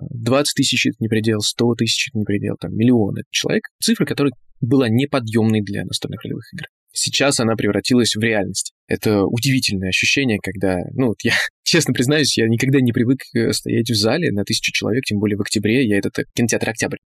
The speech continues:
проходил мимо и думал: "Блин, клевые фильмы, там довольно дорого, я туда не пойду смотреть". Кто же <laughs> знал, что я приду туда, в этот кинотеатр, стоять на сцене и рассказывать тысячам человек, которые купили билет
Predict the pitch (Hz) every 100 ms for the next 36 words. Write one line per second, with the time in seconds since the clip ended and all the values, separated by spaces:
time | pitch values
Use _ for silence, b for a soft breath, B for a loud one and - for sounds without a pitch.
0 | - 143 147 135 135 220 147 131 127 98
1 | 110 170 269 135 151 208 113 - 233 170
2 | 113 - 113 135 170 127 123 139 226 147
3 | - - - 131 127 - 147 175 147 131
4 | 135 131 120 156 220 - _ - 175 139
5 | 147 - 151 - 151 - 165 151 131 156
6 | 139 143 135 135 127 127 117 131 160 -
7 | - - 123 135 156 143 117 - - -
8 | 214 - 127 139 - 117 - 117 117 _
9 | - - - 104 98 - 185 - 107 -
10 | 139 123 110 - _ 107 113 131